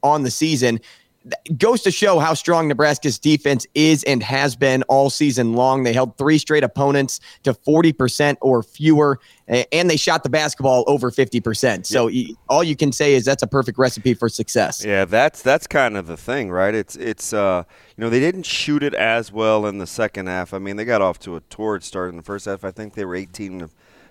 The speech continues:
Speaker 2: of thirty-two, and, and, uh, they were five of fifteen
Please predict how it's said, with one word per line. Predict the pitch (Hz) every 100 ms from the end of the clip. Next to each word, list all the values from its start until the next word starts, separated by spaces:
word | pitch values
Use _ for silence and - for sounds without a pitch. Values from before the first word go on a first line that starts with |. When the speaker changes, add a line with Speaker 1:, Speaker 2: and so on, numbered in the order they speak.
| _
Speaker 2:
of | - 92
thirty-two, | 110 107 101 - 98 95 95
and, | 87 82 _ _ _ 95
and, | 95 92
uh, | 90
they | 92
were | 90 87
five | - 113 135 151
of | 131
fifteen | - - 156 156 - - - - 147 131 82 76